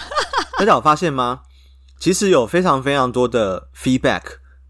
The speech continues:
可能根本就是在，他根本就没有听你们的节目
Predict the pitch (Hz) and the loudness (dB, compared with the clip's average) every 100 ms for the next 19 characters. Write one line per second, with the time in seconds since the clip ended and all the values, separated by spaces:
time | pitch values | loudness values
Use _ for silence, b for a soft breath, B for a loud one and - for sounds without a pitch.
0 | - - 110 98 98 104 107 196 156 101 | -12 -6 -4 -4 -4 -4 0 0 0 0
1 | 123 123 117 - 123 101 - - - - | -2 -2 -6 -2 0 0 -6 -14 -20 -20
2 | - - 254 185 139 139 113 127 104 82 | -6 -2 0 0 0 0 0 0 0 -2
3 | - - 135 135 104 85 90 98 87 95 | -12 -6 -4 -2 -4 -6 -8 -8 -6 -8
4 | 85 | -10